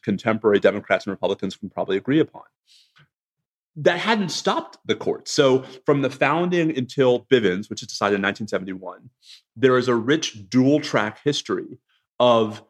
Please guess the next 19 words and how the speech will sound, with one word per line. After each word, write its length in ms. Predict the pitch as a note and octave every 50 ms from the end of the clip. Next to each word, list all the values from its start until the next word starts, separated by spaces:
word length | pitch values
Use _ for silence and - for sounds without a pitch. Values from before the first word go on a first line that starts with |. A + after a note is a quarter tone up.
| _ _ _
state 400 | - - - - D3+ D#3+ D#3+ D#3+ -
and 220 | C3+ C3+ B2 B2
federal 280 | - B2 A2+ A2 A2 A2
courts 360 | - - A2 G2 - - - G2
alike 460 | G2 A#2+ D#3+ - - - - - - _ _ _ _ _ _ _ _ _ _ -
holding 500 | - - - D3+ D#3+ E3+ E3 E3 C#3+ B2+
federal 320 | - - C3+ B2+ C3 -
officers 260 | A2+ B2+ - - A2+ A2+
accountable 760 | - - - A2+ A2+ A#2+ B2 G#2 - F2 E2+ E2+ - - _ _ _ _ _ _ -
either 340 | A2+ A#2 A#2 A2 A2 G#2 G2+
prospectively 920 | - - - F3 G3 G3+ - - A2 - - G#2 - - F2+ G#2+ C3 A#2+
in 80 | B2 A#2
an 100 | A2+ G#2+
injunction 720 | G2+ G2 G2 - A2+ A#2+ C#3+ C3 - - F2+ E2+ G2+ B2
because 360 | - G#2+ - - G#2 G2+ - -
they're 120 | G2 G2
continuing 800 | _ - G2 F2+ - - - F3 F#3+ F#3+ C#3 F2+ C#2+ D#2 F2+ -
to 100 | - -
violate 400 | - E2+ F#2 F#2 D#2+ E2 F#2+